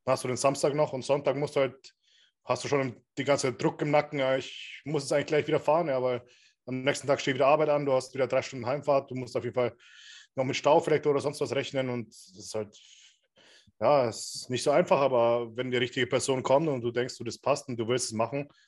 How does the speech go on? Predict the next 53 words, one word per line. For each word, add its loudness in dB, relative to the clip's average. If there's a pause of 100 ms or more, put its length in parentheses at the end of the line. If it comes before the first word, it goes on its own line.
(160)
dann -10 (160)
ist, -12
ich -8
hatte 2
mir 4
auch 6
gesagt, 0
ich -6
hab -4
keinen -6
Bock 0
auf 0
eine -6
Fernbeziehung, -4 (420)
aber 2
dann 0
kommt -2
Michelle 0
daher 6
und 0
du -2
denkst, -2
ja, 2
das -2
ist -12
eine -8
tolle 0
Person -2
und -4
ich -4
hab -4
Bock, 0
die -6
Zeit 0
zu -6
investieren, -2 (360)
ja, -2
dann 2
machst 2
du 2
dann 2
einfach 2
trotzdem, 0
dann -2
ist -8
dir 2
alles -2
andere -4
scheißegal, 0
ja, 0
das -4
ist -8
halt, -6